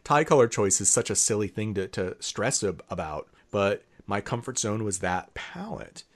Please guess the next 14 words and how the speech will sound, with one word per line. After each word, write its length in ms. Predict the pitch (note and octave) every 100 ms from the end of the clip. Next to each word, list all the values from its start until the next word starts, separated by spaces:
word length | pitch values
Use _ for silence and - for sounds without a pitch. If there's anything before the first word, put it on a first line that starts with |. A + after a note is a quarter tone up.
| - -
And 240 | B2 B2+ F3
you 80 | C3+
know 140 | C3+
what? 200 | C3+ -
What? 260 | A#2 C#3 -
That 200 | A2 -
palette 340 | - C3 B2
didn't 240 | G#2 G#2 -
work 400 | G2+ A#2+ - - _ _ -
with 180 | G2+ F2+
white 240 | F#2+ -
hair 400 | A2+ E2+ B1+ - _
<laughs> 140 | _ _
when, 180 | G#2+